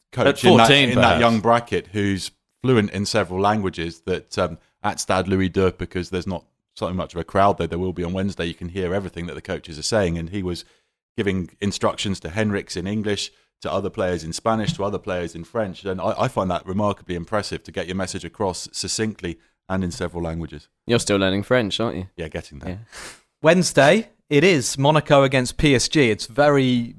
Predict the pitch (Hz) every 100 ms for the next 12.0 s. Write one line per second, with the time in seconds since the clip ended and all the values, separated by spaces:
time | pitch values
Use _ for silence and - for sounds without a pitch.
0 | - 120 104 151 113 110 131 131 - 135
1 | 127 123 127 131 117 139 139 131 123 120
2 | - 147 135 110 101 117 - 117 120 117
3 | - 113 117 113 107 107 107 110 104 110
4 | - - 113 110 110 117 101 101 110 -
5 | 113 104 139 139 - 110 110 107 123 110
6 | 107 113 104 - 113 - 117 107 110 107
7 | 104 104 - 117 127 151 151 - 160 -
8 | 190 180 - 202 240 277 - 175 185 -
9 | 190 185 117 135 120 - 139 143 127 120
10 | - - 131 143 135 117 - - 113 95
11 | 87 87 98 - - 87 - 87 98